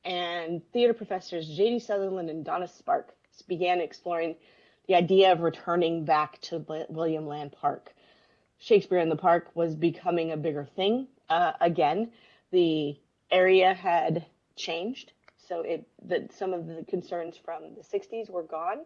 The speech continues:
Associate Professor Kim McCann joined this,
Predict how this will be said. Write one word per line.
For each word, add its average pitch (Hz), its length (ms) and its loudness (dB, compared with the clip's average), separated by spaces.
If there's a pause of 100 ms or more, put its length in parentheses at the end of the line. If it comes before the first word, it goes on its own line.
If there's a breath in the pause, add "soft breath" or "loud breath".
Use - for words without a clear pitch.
(1080)
Associate 240 460 6
Professor 208 480 2
Kim 208 420 0
McCann 262 640 -4 (720)
joined 226 640 4 (220)
this, 185 540 0